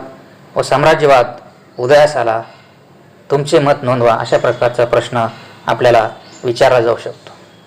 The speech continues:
त्याचप्रकारे आर्थिक राष्ट्रवाद कोणकोणत्या गोष्टीत, आर्थिक राष्ट्रवादात कोणकोणत्या गोष्टींचा समावेश होतो, अशा सविस्तर उत्तरे लिहा,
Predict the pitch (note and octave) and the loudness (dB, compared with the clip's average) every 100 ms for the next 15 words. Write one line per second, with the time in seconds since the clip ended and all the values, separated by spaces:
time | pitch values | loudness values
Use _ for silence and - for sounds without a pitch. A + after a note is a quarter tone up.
0 | - - - - - - - - - E3+ | -20 -20 -20 -20 -20 -20 -20 -8 0 0
1 | E3+ D#3 D3 B2+ A#2 - - - C#3 C3+ | 0 -2 0 0 -2 -8 -20 -4 -4 -2
2 | F3+ E3 D#3 - D3 D3 - - D3 D3 | 0 2 2 2 2 2 -2 -2 -2 -2
3 | D3 C#3+ C3 B2+ B2 B2+ B2 - - - | -4 0 2 0 -4 -8 -8 -20 -20 -20
4 | - C3 - D3+ C#3 C3+ C3 B2+ A#2+ A#2+ | -6 -4 -2 2 2 2 2 4 2 0
5 | - D3 D#3 C#3+ B2+ B2+ A#2+ - - - | -2 -2 0 -2 0 0 0 -4 -18 -20
6 | - C3+ C3 C#3+ C#3 C#3+ C3 B2+ B2 B2 | -2 -2 0 -2 0 0 0 0 0 0
7 | - B2 A#2 A2+ - - C3 - - C#3+ | -4 -2 -2 -2 -8 -14 -8 -8 -4 2
8 | E3+ E3+ E3 D3+ B2 C3 B2+ A#2 A#2+ | 2 2 2 2 2 0 2 0 0